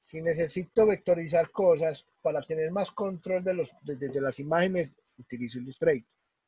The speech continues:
¿Que Illustrator se puede convertir en imagen? Claro que sí. Pero siempre he dicho, zapatero a su zapato. Cuando vamos a hacer un diseño artístico, hay cosas que se hacen en Illustrator y la parte de fotos se trabaja en Photoshop.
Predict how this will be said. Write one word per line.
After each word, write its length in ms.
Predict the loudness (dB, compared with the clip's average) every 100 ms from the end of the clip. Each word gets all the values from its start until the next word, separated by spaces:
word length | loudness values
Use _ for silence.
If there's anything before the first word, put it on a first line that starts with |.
| _ _ _ _
¿Que 80 | 0
Illustrator 380 | 2 2 2 4
se 100 | 4
puede 160 | 2
convertir 380 | 2 2 2 0
en 120 | 0
imagen? 320 | 2 2 0
Claro 340 | -4 -10 -12 -12
que 120 | -12
sí. 240 | -8 -10 -12 _ _ _ _ _ _ _ _
Pero 300 | 2 4 4
siempre 380 | 4 0 2 2
he 60 | 4
dicho, 340 | 2 -4 -14 _
zapatero 440 | -16 -12 -4 -2
a 20 |
su 100 | -2
zapato. 440 | -6 -10 -14 -20 -18
Cuando 240 | -10 -4
vamos 180 | 0 2
a 40 |
hacer 160 | 2 0
un 120 | -4
diseño 560 | -4 -4 -4 -4 -8 -12
artístico, 800 | -16 -16 -10 -12 -12 -8 -6 -6 _ _ _ _ _ -6
hay 180 | -2 -2
cosas 320 | 0 0 0
que 80 | -2
se 120 | -4
hacen 200 | -4 -2
en 60 | -2
Illustrator 680 | -2 -2 0 0 2 0 0 _ _
y 100 | -8
la 160 | -6 -4
parte 240 | -4 2
de 100 | 2
fotos 380 | 2 -2 -4 -10
se 100 | -12
trabaja 520 | -12 -6 -2 -2 -4
en 80 | -8
Photoshop. 400 | -10 -10 -8 -8